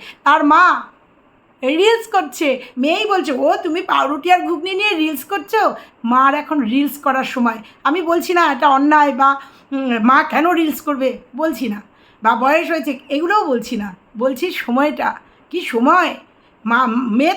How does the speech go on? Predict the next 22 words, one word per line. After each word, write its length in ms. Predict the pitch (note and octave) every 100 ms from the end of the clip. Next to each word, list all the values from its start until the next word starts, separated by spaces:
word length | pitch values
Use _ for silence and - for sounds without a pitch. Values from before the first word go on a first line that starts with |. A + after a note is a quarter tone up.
| -
থেকে 180 | G#4+ G#4+
মাকে 300 | D#4+ D#4 F#4+
মনে 160 | G4
হচ্ছে 220 | G4+ G4+
বেশি 260 | D#4+ D#4+ F4+
নায়িকা, 460 | F#4 E4+ D#4+ G#3+ G3+ _ _ _ _
বেশি 440 | G#3+ D4 F4 F#4+ G4+
নায়িকা। 520 | F4+ E4+ - C#4 - - -
তো 80 | E4
যাই 320 | C#4 E4+ G#4+
হোক, 100 | E4+ A#3+ - -
মা 220 | A#3+ D#4+ A4 G4
এই 80 |
সময় 360 | E4 E4+ F#4 A4+ D#4+
মা 240 | D4 D#4
রিলস 460 | C4 E4+ A4+ A4 -
করছে, 380 | D4 G#3+ - A3
প্রত্যেকটা 460 | E4+ F#4+ G4 - F#4
মুহূর্তে 400 | D#4+ F#4+ - G4+
এখন 260 | F4 F4
মা 200 | C#4 D4
ভাবছে 460 | E4 E4 E4 E4+